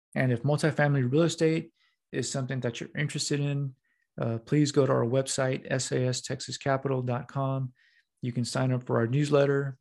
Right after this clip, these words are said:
or download our free report on multifamily investing.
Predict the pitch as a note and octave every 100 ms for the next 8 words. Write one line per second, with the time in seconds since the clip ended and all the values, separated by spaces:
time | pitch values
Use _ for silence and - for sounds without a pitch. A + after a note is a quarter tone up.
0 | _ - C3+ B2+ C3 B2+ C3 C3 B2 A2+
1 | - C#3+ C3 B2 B2 C#3+ C#3+ D#3 B2 A#2
2 | C3+ C3+ C3+ C3 C3+ C3+ C3+ B2 C3+ C3+
3 | C3+ C3